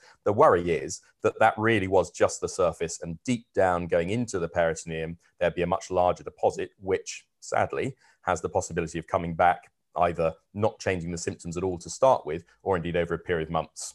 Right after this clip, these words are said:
returning, growing back and, and becoming a, a deposit again, which is why excision is certainly what we would aim to do in the vast majority of circumstances.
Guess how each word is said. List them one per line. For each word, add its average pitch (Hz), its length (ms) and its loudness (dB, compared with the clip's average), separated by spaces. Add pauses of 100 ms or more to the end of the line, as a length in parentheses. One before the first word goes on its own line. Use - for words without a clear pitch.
(140)
returning, 78 560 -2
growing 73 280 -2
back 71 280 -2
and, 73 160 -14
and 76 100 -12
becoming 76 320 -8
a, 73 60 -4 (100)
a 80 160 -6
deposit 76 340 -4
again, 76 440 -4
which 107 180 -4
is 101 100 -6
why 113 220 6
excision 90 560 -2 (220)
is 101 180 -4
certainly 98 240 2
what 98 140 2
we 98 80 -4
would 95 220 -4
aim 107 200 0
to 95 160 -6
do 82 340 -2
in 82 120 -6
the 80 80 -2
vast 87 280 4
majority 82 380 0
of 76 60 -12
circumstances. - 1000 -10